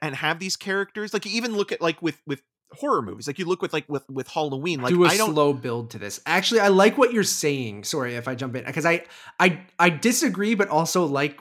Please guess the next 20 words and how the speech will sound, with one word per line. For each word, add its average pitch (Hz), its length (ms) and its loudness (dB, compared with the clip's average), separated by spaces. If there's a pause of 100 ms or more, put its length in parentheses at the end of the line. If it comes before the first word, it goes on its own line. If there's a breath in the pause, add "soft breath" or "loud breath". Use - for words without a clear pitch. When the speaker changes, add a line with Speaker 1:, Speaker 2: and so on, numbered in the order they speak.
Speaker 2:
what 131 360 -6
you're 175 160 -2
saying 208 500 -6
Speaker 1:
Right, 180 140 8
Speaker 2:
because 147 180 0
I 143 120 0
Speaker 1:
because - 180 4
Speaker 2:
feel 170 80 4
Speaker 1:
you 165 60 4
Speaker 2:
like 160 80 6
Speaker 1:
look - 120 4
at 220 80 6
Halloween 196 560 2
as 139 140 -2
well, 117 240 2
right? 107 140 -2
Speaker 2:
Yeah. 113 100 -2
Speaker 1:
David 156 240 2
Gordon 147 260 0
Green's 127 440 -6